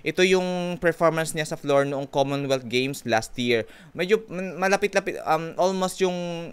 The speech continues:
scoring points kasi ng, ah, fig last year, two thousand twenty-two, is, yun din naman ang scoring points na ginagamit nila ngayon, yung, um, yung mga difficulty values or difficulty set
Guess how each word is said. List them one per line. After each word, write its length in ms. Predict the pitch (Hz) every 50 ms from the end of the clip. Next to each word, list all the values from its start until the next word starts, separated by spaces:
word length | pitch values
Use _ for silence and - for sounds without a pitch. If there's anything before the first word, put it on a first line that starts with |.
| - - -
scoring 400 | - - 160 160 160 160 160 156
points 320 | - - 156 151 156 151
kasi 480 | - 143 131 - 135 131 135 147 165 160 160
ng, 320 | - 135 139 135 131 131 127
ah, 240 | 123 123 123 120 123 -
fig 320 | - 151 156 170 156 147 - - - - - - -
last 320 | 123 135 135 - - -
year, 160 | - 139 143 151
two 80 | -
thousand 320 | 143 - 135 131 139 131 139
twenty-two, 320 | 135 131 131 - 139 127
is, 160 | 135 - - 131 117
yun 160 | - 147 160
din 160 | 170 165 165
naman 160 | 170 165 160
ang 80 | 156 151
scoring 400 | 147 - - 151 139 143 143 143
points 320 | 139 - - 131 135 135
na 80 | - 135
ginagamit 480 | 127 127 127 120 123 120 117 117 123 123
nila 240 | - 117 113 110
ngayon, 200 | 110 110 110 110 110 107 104
yung, 80 | 104 104 104 101 92 - - - - - -
um, 420 | 110 110 110 110 110 107 107 104 107 107 107 98 - - - _ _ _ _ _ _ _ - _ _ _
yung 160 | - 117 123
mga 480 | 120 120 120 120 117 113 113 110 110
difficulty 640 | 117 131 135 160 151 151 147 139 - 143 135 131 123
values 480 | 110 113 120 123 123 123 131 139 135 135
or 80 | 113
difficulty 560 | 110 117 120 - 131 - 131 123 120 127 120 120
set 320 | - - - 120 120 -